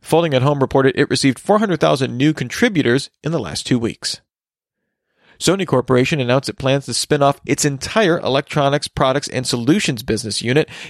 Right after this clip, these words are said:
into an intermediate holding company named Sony Electronics Corporation, effective April first. This would include imaging products and solutions,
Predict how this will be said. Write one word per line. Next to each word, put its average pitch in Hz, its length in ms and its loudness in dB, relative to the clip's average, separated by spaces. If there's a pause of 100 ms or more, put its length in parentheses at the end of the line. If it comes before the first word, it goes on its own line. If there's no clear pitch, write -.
into 175 300 0
an 135 240 -4
intermediate 139 540 2
holding 185 340 0
company 123 460 -2 (100)
named 127 200 -2
Sony 151 360 0
Electronics 139 560 -2
Corporation, 143 640 0 (180)
effective 135 360 -2
April 127 220 -2
first. - 420 -2 (520)
This 135 140 2
would 120 80 4
include 120 400 2
imaging 123 480 2
products 123 420 2
and 127 80 -6
solutions, 127 500 2